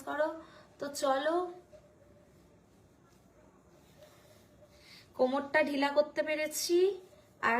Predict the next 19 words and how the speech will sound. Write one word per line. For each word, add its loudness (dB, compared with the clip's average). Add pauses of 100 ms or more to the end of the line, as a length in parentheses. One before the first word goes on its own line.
(140)
হাতটা -2 (100)
ঢিলা 0
করতে -2
পেরেছি, -2 (260)
পাটা 2 (140)
এখনো -6
অবধি -8
কমছে -2 (100)
না। -10 (460)
তো -10 (100)
পাটাকে 2 (100)
ঠিক -16
করতে -12
হবে, -10 (120)
মানে -12
পাটাকে -2
একটু -6
রোগা 0
করতে -6